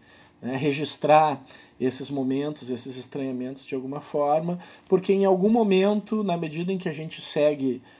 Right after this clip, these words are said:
fazendo essas anotações, mas a gente segue lendo diferentes textos, referências, livros, et cetera, a gente vai ver que esses assuntos e essas questões, elas vão começar a se entrecruzar,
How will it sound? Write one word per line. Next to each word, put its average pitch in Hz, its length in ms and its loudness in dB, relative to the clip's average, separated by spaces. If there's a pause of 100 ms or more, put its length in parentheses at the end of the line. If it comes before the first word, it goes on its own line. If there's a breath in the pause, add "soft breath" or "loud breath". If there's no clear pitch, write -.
(140 loud breath)
fazendo 156 360 0
essas 175 240 -4
anotações, 147 640 -6
mas 131 160 -8
a 131 40 -4
gente 135 200 -6
segue 147 320 -4
lendo 143 520 -2 (380 loud breath)
diferentes 139 560 -6
textos, 151 640 -6
referências, 135 1000 -6
livros, 127 640 -6
et 120 100 -6
cetera, 143 560 -6 (320 loud breath)
a 123 60 -10
gente 135 180 -8
vai 147 140 0
ver 139 160 -4
que 143 140 -6
esses 135 260 -4
assuntos 147 720 -8
e 131 40 -4
essas 123 280 -6
questões, 135 440 -8
elas 135 200 -6
vão 135 100 -10
começar 135 480 -8
a 131 40 -6
se - 260 -10
entrecruzar, 131 760 -6